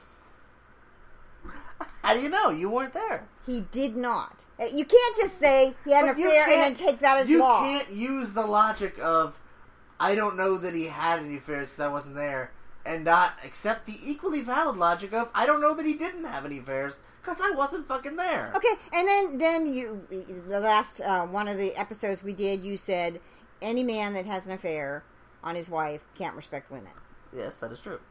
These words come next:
Speaker 2: That's how you believe.
Speaker 1: Yes.
Speaker 2: How do you explain Clinton?
Speaker 1: He doesn't respect women.
Speaker 2: Doesn't respect women.
Speaker 1: I don't think a lack of respect for women doesn't mean you can't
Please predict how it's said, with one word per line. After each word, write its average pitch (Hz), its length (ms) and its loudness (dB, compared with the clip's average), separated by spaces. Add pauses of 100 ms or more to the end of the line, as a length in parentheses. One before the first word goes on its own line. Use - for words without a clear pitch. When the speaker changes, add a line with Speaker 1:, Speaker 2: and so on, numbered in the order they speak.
(120)
Speaker 2:
That's 156 180 -12
how 156 80 -10
you 156 160 -10
believe. 147 300 -10 (200)
Speaker 1:
Yes. - 280 -18 (600)
Speaker 2:
How 214 100 -4
do 220 60 -4
you 175 80 -8
explain 156 300 -14
Clinton? - 280 -16 (1120)
Speaker 1:
He - 60 -20
doesn't 101 340 -16 (100)
respect - 340 -16 (140)
women. 226 280 -12 (600)
Speaker 2:
Doesn't 202 220 -8
respect 220 300 -10
women. 254 180 -8
Speaker 1:
I 220 80 4
don't 277 160 2
think 233 140 -2
a 196 60 2
lack 175 260 2
of 170 80 -6
respect 170 280 -4
for 156 100 -10
women 180 200 -6
doesn't 135 240 -10
mean 143 160 -10
you 131 80 -12
can't 139 300 -14